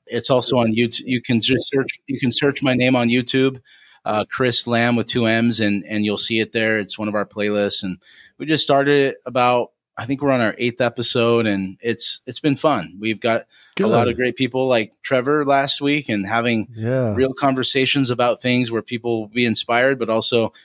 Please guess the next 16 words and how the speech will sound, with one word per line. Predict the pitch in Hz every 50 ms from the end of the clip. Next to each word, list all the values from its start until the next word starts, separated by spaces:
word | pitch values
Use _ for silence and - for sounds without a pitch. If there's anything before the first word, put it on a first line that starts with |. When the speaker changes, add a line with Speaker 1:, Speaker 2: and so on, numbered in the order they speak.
| _ _ _ _
Speaker 1:
hear | - 135 139
about | 131 139 131 127 -
the | 117 -
struggle. | - - - 127 127 131 135 147 151 147 135
And, | 113 104 98 95 95 92 - _ _ _ _ _ _ _ _ -
and | 110 107 104 101 101 101 98 - - 107
there, | 113 120 117 120
we | 117 120
try | 117 - 143 135 131
to | 131 127
make | 117 123 123 113
sure | - - 123
we | 117 120 113
have | 92 - 131 131 120 -
tactics | - - - 113 117 - - 147 147 139 - - -
where | 120 110 110 107 101